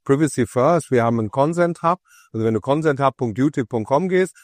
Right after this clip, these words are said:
kannst du überall sehen, wo habe ich Consent gegeben, auf welchen Webseiten, kannst den entziehen und dann funkt-, ist auch weg. Dann bist du an der Seite wieder anonym. Das heißt, wir haben auch ein Ökosystem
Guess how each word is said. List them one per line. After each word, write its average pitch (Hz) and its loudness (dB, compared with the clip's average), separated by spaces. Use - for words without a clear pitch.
kannst 139 -2
du 151 2
überall 190 4
sehen, 160 2
wo 156 4
habe 147 2
ich - -12
Consent 143 0
gegeben, 104 0
auf 98 -2
welchen 110 0
Webseiten, 160 -2
kannst 131 -2
den 120 -2
entziehen 190 0
und 156 0
dann 147 -2
funkt-, 180 -6
ist 180 -6
auch 175 2
weg. 190 -4
Dann 117 -2
bist 139 -6
du 160 2
an 143 2
der 147 4
Seite 151 2
wieder 156 2
anonym. 156 0
Das 127 -4
heißt, 135 0
wir 131 0
haben 139 2
auch 123 0
ein 120 -4
Ökosystem 160 -2